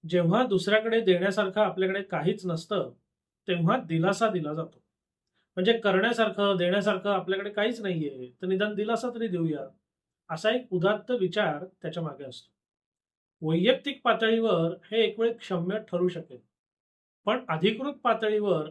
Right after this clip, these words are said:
असे खोटे दिलासे देणं किंवा जे मागतोय ते नाही देता येते, मग उगीच काहीतरी दिलासा द्यायचा, असं करता येतं का? विशेषतः न्यायालयांना, उच्च न्यायालयांना, संवैधानिक न्यायालयांना अशा प्रकारचे आदेश देता येतील का?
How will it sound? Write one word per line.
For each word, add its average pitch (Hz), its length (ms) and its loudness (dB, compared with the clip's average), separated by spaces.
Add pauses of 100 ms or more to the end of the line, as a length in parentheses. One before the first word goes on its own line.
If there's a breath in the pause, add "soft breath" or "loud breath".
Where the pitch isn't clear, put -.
असे 247 300 -10
खोटे 180 360 -4
दिलासे 208 400 -2
देणं 147 440 -4 (500)
किंवा 196 220 2
जे 214 180 2
मागतोय 196 500 -2
ते 220 80 -2
नाही 208 200 0
देता 190 300 0
येते, 175 180 -2
मग 185 120 -2
उगीच 190 280 -2
काहीतरी 196 260 -2
दिलासा 185 420 2
द्यायचा, 151 380 -6 (520)
असं 233 200 -8 (120)
करता 190 320 -2
येतं 185 260 0
का? 123 240 -14 (760)
विशेषतः 226 600 2
न्यायालयांना, 190 720 -2 (260)
उच्च 165 240 -10
न्यायालयांना, 185 680 -2
संवैधानिक 190 760 -4
न्यायालयांना 170 720 -4 (460)
अशा 165 260 -2
प्रकारचे 220 460 -4
आदेश 190 360 -2
देता 175 320 -2
येतील 185 260 -4
का? 131 160 -14